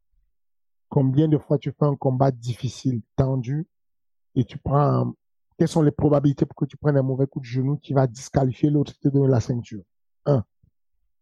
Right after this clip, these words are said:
Ensuite, tu arrives, tu combats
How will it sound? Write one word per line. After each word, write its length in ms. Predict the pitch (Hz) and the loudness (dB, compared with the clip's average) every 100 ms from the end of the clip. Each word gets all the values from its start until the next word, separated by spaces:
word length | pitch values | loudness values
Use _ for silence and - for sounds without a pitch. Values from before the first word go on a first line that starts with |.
| _ _ _ _ _ _ _ _ _ - | _ _ _ _ _ _ _ _ _ 0
Ensuite, 340 | 131 - 139 | 0 0 -2
tu 120 | - | 0
arrives, 480 | 147 131 139 156 151 _ _ _ _ _ _ _ | 2 4 4 2 0 _ _ _ _ _ _ _
tu 120 | - | -6
combats 560 | - 143 135 147 156 | 0 2 4 4 2